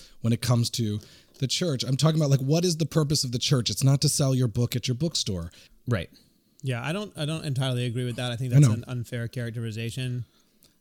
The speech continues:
Speaker 1: But it's not, I'm not, I'm not saying it's my position. I'm saying it's the position of a lot of people.
Speaker 3: Got you.
Speaker 2: Yeah.
Speaker 1: It's the position of a lot of people that, that don't believe this thing that we're talking about.
Speaker 3: Right.
Speaker 2: Mm-hmm.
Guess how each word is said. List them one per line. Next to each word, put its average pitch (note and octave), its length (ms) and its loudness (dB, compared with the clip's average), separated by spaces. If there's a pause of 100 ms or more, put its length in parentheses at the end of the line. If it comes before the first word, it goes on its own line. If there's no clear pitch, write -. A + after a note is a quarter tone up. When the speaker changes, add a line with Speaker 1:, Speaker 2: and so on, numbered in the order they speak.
Speaker 1:
But D#3+ 100 8
it's F#3+ 140 6
not, C4 180 2
I'm G3+ 140 8
not, G#3 160 0
I'm G3+ 80 4
not A#3 100 2
saying F#3 160 2
it's D#3 120 2
my F#3 180 2
position. A2 480 0 (260)
I'm C3+ 100 0
saying F3+ 160 2
it's D#3+ 100 0
the E3+ 80 -2
position E3 420 -2
of D#3 60 -2
a D3+ 60 0
lot D#3+ 360 -6
of D#3 140 -2
people. C#3+ 340 -2
Speaker 3:
Got A2+ 220 -6
you. G#2+ 100 -8
Speaker 2:
Yeah. F#2+ 220 -2
Speaker 1:
It's D3 160 0
the E3+ 80 2
position F3 380 0
of F3 100 -2
a E3+ 40 -2
lot E3 400 -4
of F3+ 120 -6
people E3 320 -2
that, C3+ 340 -4
that C3 180 -2
don't D#3+ 220 2
believe D3+ 320 2
this C#3+ 160 0
thing E3 200 4
that C#3 100 2
we're C#3+ 100 6
talking D3+ 400 2
about. E2 320 -8
Speaker 3:
Right. A#2 120 -10
Speaker 2:
Mm-hmm. B2+ 240 2